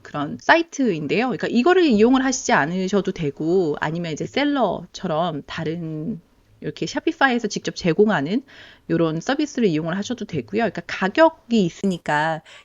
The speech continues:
그러니까 가격 보시고, 그리고 뭐, 구매하시고 결정을 하셔서 이렇게 리뷰들만, 원하는 리뷰들만 보이게끔 할 수 있는 사이트에 이렇게 집어 넣으시면 좋을 것 같다는 생각을, 아, 저는 그렇게 하고 있기 때문에. <laughs> 왜냐면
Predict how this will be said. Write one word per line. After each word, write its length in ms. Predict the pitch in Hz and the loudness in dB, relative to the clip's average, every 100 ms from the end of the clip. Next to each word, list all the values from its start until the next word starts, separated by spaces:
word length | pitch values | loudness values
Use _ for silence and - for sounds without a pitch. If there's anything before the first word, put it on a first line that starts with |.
| - | -8
그러니까 220 | 190 - | -6 -2
가격 300 | 143 170 - | 0 0 -4
보시고, 600 | - 156 - 170 165 160 | -6 -2 -2 -2 -2 -2
그리고 520 | - 143 147 151 151 | -4 -6 -2 -2 -2
뭐, 180 | 135 135 | -2 -6
구매하시고 880 | - 151 151 190 220 - 202 165 165 | -6 -4 0 0 0 -2 -4 -4 -6
결정을 480 | 160 139 175 175 202 | -8 -8 -8 -6 -4
하셔서 340 | 247 233 233 | -4 -2 -2
이렇게 240 | 156 - | -2 -4
리뷰들만, 640 | 160 185 240 233 180 151 147 | -2 0 0 -2 -2 -4 0
원하는 400 | 233 220 277 254 | 2 4 6 6
리뷰들만 460 | 180 170 170 156 156 | 4 0 -4 -6 -4
보이게끔 600 | - 175 170 - - 151 | 0 0 0 -6 -6 -6
할 180 | 220 | -6
수 140 | 240 233 | -6 -6
있는 400 | 160 143 196 - | -4 -2 -4 -6
사이트에 400 | - 277 294 269 | -4 -2 0 0
이렇게 120 | 220 | -2
집어 340 | 180 - 165 165 | -2 -4 -2 -2
넣으시면 520 | 143 147 151 160 147 | 0 -2 -4 -6 -8
좋을 200 | - 165 | -4 -4
것 140 | - | -4
같다는 320 | 151 - - 147 | -10 -8 -8 -4
생각을, 560 | 208 175 156 139 196 - - - - - | -4 -4 -4 -4 -4 -8 -20 -20 -18 -4
아, 80 | |
저는 300 | 175 220 262 | 2 8 8
그렇게 240 | 254 202 202 | 8 4 4
하고 220 | 247 254 | 4 4
있기 160 | 185 - | 2 2
때문에. 420 | 160 143 151 170 | 0 2 0 -2
<laughs> 240 | - - | -2 4
왜냐면 800 | 214 269 302 254 240 233 180 151 | 8 8 6 4 4 2 0 -2